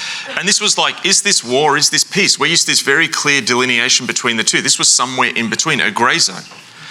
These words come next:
And I realize this term expresses so much of where we are. That's the era that we've been part of, I think, for the last particular thirty years. Roshan might even look at that, that longer back. <coughs>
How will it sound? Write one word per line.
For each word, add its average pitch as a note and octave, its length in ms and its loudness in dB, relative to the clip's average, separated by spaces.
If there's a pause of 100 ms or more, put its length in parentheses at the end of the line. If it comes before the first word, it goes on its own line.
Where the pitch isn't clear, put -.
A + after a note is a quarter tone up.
(220)
And D3 80 0
I - 20 2
realize G#3+ 220 2
this - 160 2
term E3+ 340 0 (100)
expresses D3+ 480 2
so E3+ 280 2
much E3+ 280 2
of A#2+ 140 -6
where C3 180 2
we C3 160 2
are. G2 240 2 (300)
That's E3+ 240 0
the F3 180 0 (220)
era D3+ 320 2
that B2+ 180 0
we've C3 160 -2
been B2 200 -2
part C3 320 0
of, B2+ 160 0
I C3+ 80 0
think, C#3+ 120 -4
for - 60 -8
the A2+ 60 0
last A#2 260 0
particular A#2+ 340 -2
thirty B2 360 2
years. C3+ 460 0 (280)
Roshan C3 320 2
might A#2 220 0
even A#2+ 240 0
look C3+ 180 0
at A2+ 80 -4
that, - 300 -2
that A#2 180 2
longer A#2 340 0
back. F2 360 -2 (120)
<coughs> - 0 -